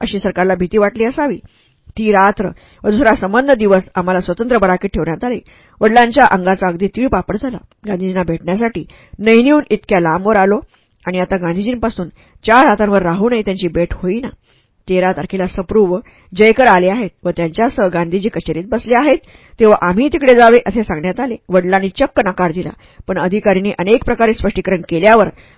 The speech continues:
आणि दिलगिरी प्रदर्शित केल्यावर ते कबूल झाले, पण तेही एका अटीवर की प्रथम गांधीजी आम्हाला एकटेच भेटले पाहिजेत. वल्लभभाई पटेल व जयरामदास दौलतराम एरवड्यास होते व समोरच स्त्रियांच्या तुरुंगात सरोजिनी नायडू होत्या.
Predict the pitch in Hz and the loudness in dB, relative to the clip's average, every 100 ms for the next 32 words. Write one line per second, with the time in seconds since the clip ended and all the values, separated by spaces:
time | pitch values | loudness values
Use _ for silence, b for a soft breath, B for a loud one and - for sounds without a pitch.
0 | - 233 262 226 214 214 226 180 170 202 | -2 0 2 0 0 0 0 0 0 -4
1 | - 180 196 233 269 254 175 175 190 269 | -2 2 4 4 0 -4 -2 -2 -2 -4
2 | 180 b b b - 277 269 208 254 240 | -6 b b b 4 4 4 2 2 0
3 | - - 196 202 - 180 240 254 285 208 | -4 -4 -2 -2 -2 -2 0 2 0 -4
4 | 240 b b - 240 262 220 190 185 208 | -10 b b -4 0 0 2 0 2 2
5 | 214 175 180 208 196 - 233 277 202 165 | 0 0 -2 -4 -6 -2 2 2 2 -2
6 | 185 269 247 - _ _ _ _ - 202 | -4 -4 -4 -8 _ _ _ _ -2 2
7 | 208 190 175 160 160 175 233 b b - | 4 2 0 -2 -6 -6 -8 b b 2
8 | 240 254 - - 202 220 220 233 247 226 | 6 6 4 -4 -2 4 6 6 4 2
9 | 190 208 202 190 202 202 175 196 202 180 | 2 2 4 6 6 4 -2 -2 0 2
10 | 175 190 262 - - _ - 208 208 196 | 2 0 -4 -6 -14 _ -2 2 2 2
11 | 190 233 226 - _ - 208 220 220 208 | 4 4 2 -8 _ -2 2 4 4 2
12 | 175 185 202 - 196 185 180 175 151 175 | 0 0 -2 0 2 2 0 -2 -2 2
13 | 214 247 262 | 2 2 -2